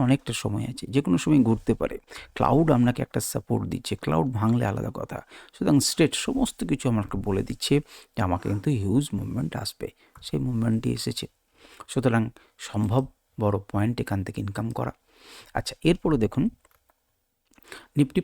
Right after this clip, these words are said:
পাঁচ মিনিট, নিফটি পাঁচ মিনিটের টাইম, সরি, পনেরো মিনিটের প্রেডিকশন লেভেলটা কালকের জন্য একটুখানি দেখে নেন যদি আপনাদের আগ্রহ থাকে। আমি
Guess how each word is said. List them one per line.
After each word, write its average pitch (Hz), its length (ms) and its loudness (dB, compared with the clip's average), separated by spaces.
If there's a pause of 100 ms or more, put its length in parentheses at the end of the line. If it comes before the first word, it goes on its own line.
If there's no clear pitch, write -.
পাঁচ - 180 -2 (100)
মিনিট, - 220 -14 (440)
নিফটি 147 240 2 (100)
পাঁচ 127 180 2 (100)
মিনিটের 127 340 2
টাইম, 101 120 0 (200)
সরি, - 180 -4 (400)
পনেরো 160 340 2
মিনিটের 117 380 2
প্রেডিকশন 110 480 0
লেভেলটা 98 280 -6 (100)
কালকের 104 360 -6
জন্য 101 200 -4
একটুখানি - 340 -6
দেখে - 280 -4
নেন 104 120 0 (460)
যদি 104 220 0
আপনাদের 101 340 -2
আগ্রহ 110 240 -4 (120)
থাকে। 104 200 -6 (400)
আমি 110 120 -4